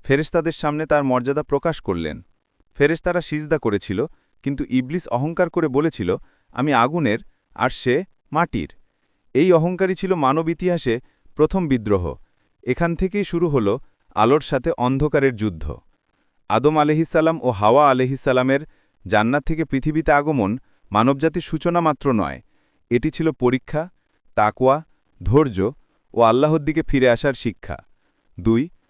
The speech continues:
নবুয়তের ধারাবাহিক সূচনা। পৃথিবীতে মানুষ বাড়তে লাগল, কিন্তু ভুলে যেতে লাগল একত্ববাদ, তাওহীদের শিক্ষা। মানুষ মূর্তি পূজা শুরু করল, অবাধ্যতা বেড়ে গেল। তখন আল্লাহ পাঠালেন নবী রাসূলদের,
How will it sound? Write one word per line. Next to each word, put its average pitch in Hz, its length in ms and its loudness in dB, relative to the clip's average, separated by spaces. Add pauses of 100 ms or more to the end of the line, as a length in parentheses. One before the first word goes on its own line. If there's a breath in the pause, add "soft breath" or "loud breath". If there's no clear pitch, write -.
(220)
নবুয়তের 170 520 4
ধারাবাহিক 147 500 0
সূচনা। 82 560 -6 (580)
পৃথিবীতে 185 440 0
মানুষ 175 280 0
বাড়তে 131 340 0
লাগল, 117 380 0 (440)
কিন্তু 156 240 0
ভুলে 143 260 0
যেতে 165 220 0
লাগল 131 360 2 (220)
একত্ববাদ, 92 720 -2 (420)
তাওহীদের 139 440 2
শিক্ষা। 92 540 -8 (500)
মানুষ 131 280 0
মূর্তি 135 300 -2
পূজা 156 240 -2
শুরু 135 240 -2
করল, 110 360 2 (400)
অবাধ্যতা 143 540 4
বেড়ে 135 260 4
গেল। 110 260 4 (460)
তখন 131 240 2
আল্লাহ 151 340 4
পাঠালেন 151 400 0
নবী 151 240 2
রাসূলদের, 120 480 2